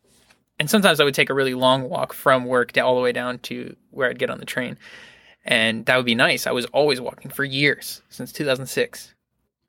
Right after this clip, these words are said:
And I don't do that anymore. And that was a really big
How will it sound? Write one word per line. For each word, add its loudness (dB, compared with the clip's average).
And 4
I 6
don't 0
do 0
that 4
anymore. -8
And -4
that 2
was 0
a 0
really 4
big 0